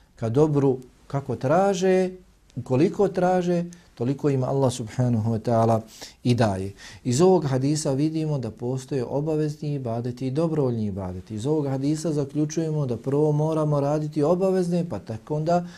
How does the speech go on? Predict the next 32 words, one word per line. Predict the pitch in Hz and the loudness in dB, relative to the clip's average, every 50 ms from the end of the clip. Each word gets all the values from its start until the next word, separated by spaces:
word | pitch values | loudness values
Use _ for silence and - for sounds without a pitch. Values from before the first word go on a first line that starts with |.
| - - - _ | -20 -20 -16 _
dobrovoljne | - 143 160 175 175 175 180 170 165 165 160 156 156 151 143 139 | 0 2 4 4 6 6 4 4 4 4 2 2 2 0 0 0
ibadete. | 135 127 131 123 120 120 113 110 - 113 | 2 2 2 2 2 2 0 -2 -4 -4
Naprotiv, | 110 117 143 156 156 170 170 160 - 160 139 127 | -2 -2 -2 -2 -2 -4 -4 -2 0 0 0 0
da | 127 120 | 0 -2
se | - 127 | -2 -4
dobrovoljni | 113 123 160 180 175 180 180 165 160 151 147 147 143 139 | -2 0 0 2 2 2 2 2 2 2 2 0 0 0
ibadet | 127 127 151 165 180 180 180 170 175 | 0 2 2 2 2 2 0 0 -2
ne | 147 139 156 185 | -2 0 0 0
prima | 202 - 226 240 254 247 233 220 196 | 0 0 -2 -2 0 0 2 2 4
bez | 175 165 175 165 147 156 | 4 4 2 2 2 2
obaveznog. | 170 165 147 151 139 123 123 123 120 123 135 147 143 139 135 - - - - - - - | 2 4 4 4 4 4 4 2 2 2 0 0 0 0 -2 -6 -14 -20 -20 -18 -10 -4
Ima | 147 156 170 175 175 | 0 2 4 4 4
danas | 170 175 175 175 170 - - | 4 4 4 2 2 0 0
ljudi | 165 160 165 170 170 180 175 165 - | -2 0 2 2 4 2 2 2 2
koji | 156 143 139 139 | 0 2 2 2
rade | 135 147 156 165 165 160 147 160 151 143 139 - - - - - - _ | 2 4 4 4 4 4 4 4 2 2 0 -4 -12 -20 -20 -20 -14 _
neka | - 131 143 156 151 - 156 143 131 | -2 0 0 0 0 0 0 0 2
dobra | 131 139 170 175 160 165 156 147 139 | 2 4 4 4 4 4 4 4 4
djela, | 131 135 156 160 147 120 104 - - | 4 4 4 4 4 2 0 -2 -4
a | 113 117 | -2 0
nemaju | 135 185 226 247 254 254 247 233 | 0 2 2 2 2 2 2 2
namaza. | 233 220 202 202 202 202 185 165 139 101 - - - - _ - | 4 4 6 6 6 4 4 2 0 -2 -4 -8 -20 -18 _ -8
Džaba | 117 117 131 196 226 208 233 226 | -4 0 0 2 2 4 6 6
im. | 208 185 156 123 101 90 - - - _ _ _ _ _ _ _ _ _ _ _ _ _ _ _ _ _ _ _ _ _ _ _ _ _ _ _ _ _ _ _ _ _ _ _ _ - | 6 6 4 2 0 -4 -8 -14 -20 _ _ _ _ _ _ _ _ _ _ _ _ _ _ _ _ _ _ _ _ _ _ _ _ _ _ _ _ _ _ _ _ _ _ _ _ -12
Džaba | 135 131 151 214 247 247 220 226 | -4 0 2 4 4 4 4 4
im, | 202 180 156 139 127 131 | 6 6 4 4 2 2
neće | 151 190 226 240 240 240 - 208 185 | 2 2 2 2 0 2 2 2 2
imati | 175 190 208 220 226 208 180 - 180 160 165 | 4 2 2 4 4 2 2 2 0 0 0
koristi | - 196 214 208 202 190 180 175 - - 165 | 2 2 2 4 4 4 2 2 0 0 2
od | 151 147 151 | 2 2 2
tog | - 185 180 165 151 | 2 2 2 2 2
dobrovoljnog. | 147 165 160 151 147 135 123 117 110 104 98 95 92 92 - | 2 0 0 2 2 2 2 0 0 -2 -4 -6 -8 -12 -16